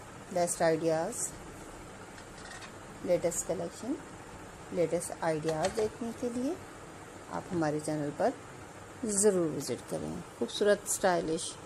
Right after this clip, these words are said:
unique collection, unique ideas, बहुत ही different, बहुत ही प्यारे ideas, Hair cutting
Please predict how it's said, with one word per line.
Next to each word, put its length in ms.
unique 420
collection, 480
unique 320
ideas, 600
बहुत 340
ही 60
different, 420
बहुत 280
ही 60
प्यारे 300
ideas, 680
Hair 180
cutting 360